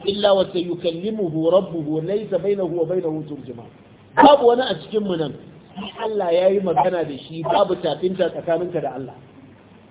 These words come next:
To, sai aka ce ma ka tuna da wannan, ka ji tsoron wannan ranar da za ka tsaya a gaban Allah, kuma za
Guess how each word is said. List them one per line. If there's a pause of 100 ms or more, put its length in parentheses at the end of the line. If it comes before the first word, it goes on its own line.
(720)
To,
sai
aka
ce
ma
ka
tuna
da
wannan, (260)
ka
ji
tsoron
wannan
ranar (400)
da
za
ka
tsaya
a
gaban
Allah, (260)
kuma
za